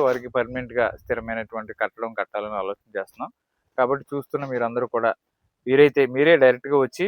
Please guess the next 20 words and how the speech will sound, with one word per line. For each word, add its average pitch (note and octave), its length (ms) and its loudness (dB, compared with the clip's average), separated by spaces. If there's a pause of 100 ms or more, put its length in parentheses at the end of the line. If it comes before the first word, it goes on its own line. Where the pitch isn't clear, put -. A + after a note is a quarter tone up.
మీకు C3 260 -8
ఏదైనా B2 320 -4
చేయాలనిపించినప్పుడు A#2 800 -4 (500)
ఈ B2+ 100 0 (260)
మా A#2 80 4 (140)
యొక్క - 160 -6 (920)
ఆశ్రమం C#3+ 380 4
దగ్గరికి B2+ 300 0
వచ్చి E3 180 -4 (140)
మీరు B2 200 -2 (760)
మాకు A#2+ 200 -2 (220)
హెల్ప్ A#2 220 -2
చేయవలసిందిగా B2 580 0 (1200)
కోరుచున్నాం. G#2 420 -4 (1200)
మీరు C#3 260 -4
చూస్తున్నటువంటి C#3+ 720 -6 (200)
ఈ B2 40 -8 (100)
ప్లేస్ B2 320 -6 (560)
ఇది A#2 140 -10 (100)
పాత A#2+ 160 8